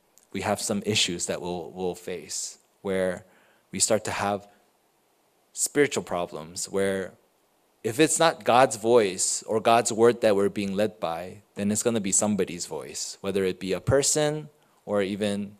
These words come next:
you know, the lies of Satan. And sometimes it's a, it's a real thing where people have different thoughts that kind of replay in their mind over and over again,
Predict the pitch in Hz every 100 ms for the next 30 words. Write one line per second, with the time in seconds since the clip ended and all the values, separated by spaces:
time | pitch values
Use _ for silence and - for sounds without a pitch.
0 | _ 98 95 92 92 92 92 92 - 104
1 | 98 76 82 98 _ _ _ _ _ _
2 | _ _ _ _ _ _ _ - 107 156
3 | 160 156 131 - _ _ - 110 123 117
4 | 110 113 104 101 107 110 - 170 104 85
5 | 95 98 - 107 113 113 113 101 98 92
6 | - - _ _ 113 110 113 110 - 101
7 | 104 - 98 95 - - 104 98 98 117
8 | - 127 123 104 98 92 92 92 - 104
9 | 104 98 110 165 139 - - 82 98